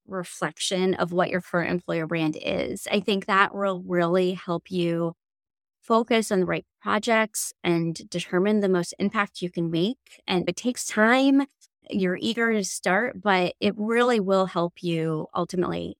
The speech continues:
as a person of a team of one to really know what projects to, to do and where, where you'll make the most impact. I would say also really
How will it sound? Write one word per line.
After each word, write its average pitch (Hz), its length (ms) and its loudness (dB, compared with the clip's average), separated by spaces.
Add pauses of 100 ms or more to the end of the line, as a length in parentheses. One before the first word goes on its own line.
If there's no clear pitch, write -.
as - 320 0
a - 100 -8 (460)
person 190 320 0
of 165 140 0 (140)
a 180 60 -6
team 196 260 2
of 160 120 -2
one 160 380 2
to 180 140 -6
really 180 420 4
know 160 420 2 (220)
what 196 160 -4
projects 175 580 -2 (100)
to, - 160 -8 (100)
to 180 180 0
do 165 360 0
and 160 280 -2
where, 160 340 -2 (260)
where 165 280 -2
you'll 160 200 2
make 160 200 -2
the 175 80 -2
most 156 480 -6 (180)
impact. 180 720 -6 (1160)
I 202 160 4
would 214 200 2
say 202 540 4
also 240 640 2
really 285 560 2